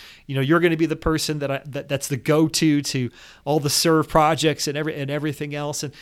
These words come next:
and when we do that, a-, again, we minimize the person based on their relational context.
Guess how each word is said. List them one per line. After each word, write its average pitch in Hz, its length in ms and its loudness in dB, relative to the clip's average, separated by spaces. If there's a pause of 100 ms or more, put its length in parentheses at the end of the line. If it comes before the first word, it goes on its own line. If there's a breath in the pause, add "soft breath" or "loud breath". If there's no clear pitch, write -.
(300 loud breath)
and 170 100 -4
when 226 120 0
we 269 60 0
do 247 140 -2
that, 254 460 0
a-, 208 280 -6
again, 214 320 2
we 175 140 4
minimize 160 720 0
the 147 80 -4
person 156 460 0
based 147 480 -4
on 131 360 -4
their 113 200 -6
relational 127 720 -8 (400 soft breath)
context. 151 840 -6